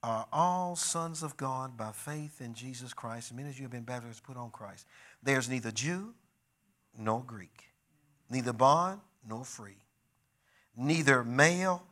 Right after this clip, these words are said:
nor female." God does not respect nationality. He's not a respect of person or where you came from. He respects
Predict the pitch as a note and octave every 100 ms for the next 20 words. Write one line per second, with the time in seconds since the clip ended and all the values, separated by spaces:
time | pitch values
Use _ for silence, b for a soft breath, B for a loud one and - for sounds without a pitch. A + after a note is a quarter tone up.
0 | B2 A#2+ C#3 A#2+ - - E3 A#2 F#2 D#2+
1 | - _ _ _ _ _ _ _ _ _
2 | _ _ G2+ B2+ C#3 D#3 A#2+ G#2 G2+ G#2+
3 | G#2 G2+ G2+ - A2 G#2 _ - _ _
4 | _ _ G2 F#2+ F#2 G2 G2 A2 C#3+ D#3
5 | D#3 D#3+ E3 _ _ _ - G2+ G#2+ G#2
6 | G#2+ G2+ - - G#2+ - F#2+ - C3+ C#3+
7 | E3 C#3+ A2+ A2+ G#2+ G#2+ - C#3+ C#3+ -
8 | D3+ D#3 D#3 _ _ _ _ C#3 A#2 A2+
9 | - - C3+ B2 -